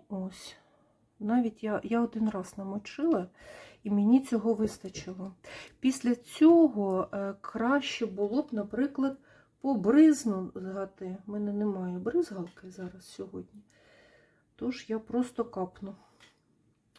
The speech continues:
зверху. Отак я з пульверизатора бризгаю, але він в мене, треба його оновити. Так, побризгала. Все. Це я посіяла.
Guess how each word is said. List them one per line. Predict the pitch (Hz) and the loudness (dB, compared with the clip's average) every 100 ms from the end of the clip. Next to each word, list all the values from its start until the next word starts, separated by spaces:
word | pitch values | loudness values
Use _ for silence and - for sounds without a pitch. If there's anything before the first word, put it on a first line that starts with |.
| _ _ | _ _
зверху. | - 180 170 - 311 381 _ _ _ - - _ | -12 -10 -10 -10 -10 -12 _ _ _ -20 -20 _
Отак | 339 - 415 - | -12 -8 -8 -6
я | 233 233 - _ | -4 -4 -6 _
з | _ | _
пульверизатора | - 214 208 202 208 240 247 208 190 | -12 -8 -4 -4 -2 -2 -2 -4 -6
бризгаю, | - 311 311 185 190 185 190 | -2 -2 -2 -8 -12 -10 -6
але | 214 208 | -4 -4
він | 208 | -8
в | 202 | -10
мене, | 196 190 185 - _ _ - _ | -10 -10 -10 -14 _ _ -20 _
треба | _ 202 196 | _ -12 -10
його | 196 202 | -8 -8
оновити. | 208 196 196 180 - 208 208 _ - - - - - _ _ _ _ | -8 -8 -10 -12 -14 -18 -18 _ -20 -20 -20 -20 -20 _ _ _ _
Так, | 254 214 - - - - - _ _ - - | 0 0 -4 -14 -14 -16 -20 _ _ -8 4
побризгала. | 302 247 233 180 165 185 170 175 - - - | 6 8 6 4 -2 -8 -8 -10 -16 -20 -16
Все. | - - 208 175 - - - _ _ _ - - _ | -10 -4 -2 -4 -8 -20 -20 _ _ _ -20 -20 _
Це | - 247 294 | -2 4 6
я | 220 214 240 | 6 2 2
посіяла. | 226 214 - 185 175 165 | -4 -6 -8 -6 -4 -6